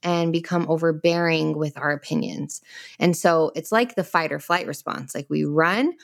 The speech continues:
or we fight, but it's in the way that we love people. Do we fight for them or do we run from them?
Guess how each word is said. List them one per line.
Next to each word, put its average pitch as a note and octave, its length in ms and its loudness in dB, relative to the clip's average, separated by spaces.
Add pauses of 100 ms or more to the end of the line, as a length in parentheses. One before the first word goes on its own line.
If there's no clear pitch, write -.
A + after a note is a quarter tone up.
(260)
or F3+ 120 4
we D3+ 140 0
fight, D#3 520 -2 (260)
but F#3 120 0
it's E3+ 200 0
in F#3 140 6
the F3 100 6
way D#3+ 240 6
that D3 160 -2
we D3 180 0
love D#3+ 380 0
people. - 340 -8
Do - 140 -4
we D3+ 100 -2
fight E3+ 420 0
for C4 160 0
them B3+ 520 0
or F3 160 2
do D#3+ 120 -2
we D#3 160 0
run E3+ 420 0
from D3+ 260 -2
them? C#3+ 320 -6